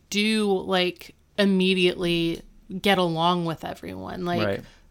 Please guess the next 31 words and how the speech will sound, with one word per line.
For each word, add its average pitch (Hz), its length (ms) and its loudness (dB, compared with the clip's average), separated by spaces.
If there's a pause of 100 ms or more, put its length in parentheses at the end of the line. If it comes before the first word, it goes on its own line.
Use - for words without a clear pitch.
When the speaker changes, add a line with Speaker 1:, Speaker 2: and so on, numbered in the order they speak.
(160)
Speaker 1:
my 180 220 0
personality 180 1120 0
is 190 140 -2
pretty 330 320 0
neutral. 190 800 -2
Like, 180 240 -4
it's - 220 -10
not, 214 220 0
like, 202 220 -4
overly 175 440 -2
bubbly 214 600 2
and 190 120 0
it's - 240 -6
not, 170 300 0
like, 165 360 -2
overly 160 480 -2
down. 180 500 2
Like, 175 160 -2
it's 190 180 -6
very 180 300 -2
neutral. 208 640 -4
People 180 340 -4
can 170 240 -4
deal 170 300 0
with 175 200 -4
being 170 220 -2
around 175 540 -2
me. 160 240 -2
Speaker 2:
Right. 110 220 -2 (280)
Speaker 1:
And 202 220 2
so 185 640 2